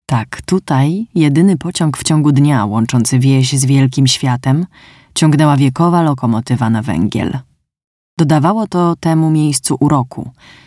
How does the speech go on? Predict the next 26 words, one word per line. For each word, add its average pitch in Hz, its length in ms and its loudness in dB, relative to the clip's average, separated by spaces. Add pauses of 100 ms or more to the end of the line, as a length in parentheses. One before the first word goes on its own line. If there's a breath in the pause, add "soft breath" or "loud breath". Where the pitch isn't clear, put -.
(200 loud breath)
i 165 100 -2
turyści, 202 400 0
którzy 165 260 0
pojawiają 156 520 0
się 143 180 0
za 135 100 0
kilka 147 360 -2
dni, 123 400 0 (340)
chętnie 202 360 2
będą 143 320 2
się 131 140 -2
fotografować 127 800 -2
z 127 100 2
dymiącą 120 500 2
ciuchcią. - 560 -6 (680)
Dla 156 160 4
mieszkańców 226 540 0
koniec 147 360 2
drogi 120 520 -2 (500 loud breath)
był 165 200 4
to 175 120 -2
jedynie 170 420 4
element 156 440 2
wpisany 139 420 0
w 131 60 -6
krajobraz. 117 720 -2